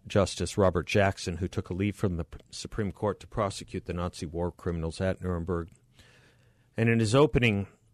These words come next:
case, opening argument, he said, quote, "The wrongs which we seek to condemn and punish have been so calculated, so malignant,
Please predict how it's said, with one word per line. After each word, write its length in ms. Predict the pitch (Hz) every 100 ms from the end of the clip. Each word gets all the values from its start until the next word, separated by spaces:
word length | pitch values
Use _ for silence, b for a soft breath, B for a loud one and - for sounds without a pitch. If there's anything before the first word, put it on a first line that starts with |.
| _
case, 540 | - 131 113 95 - - _ _ _ _ _ -
opening 320 | 117 123 107
argument, 420 | 107 110 107 101 -
he 120 | 104
said, 300 | - 110 98
quote, 260 | 123 117
"The 100 | 117
wrongs 680 | 95 120 147 156 139 123 -
which 280 | - 104 -
we 120 | 107
seek 440 | - - 139 123 -
to 100 | -
condemn 460 | 107 95 98 107
and 160 | 101 87
punish 500 | - 107 92 - -
have 140 | 95
been 160 | 98 95
so 240 | - 131
calculated, 800 | 117 - 110 104 - 92 90 92
so 260 | - - 131
malignant, 640 | 120 104 104 101 92 80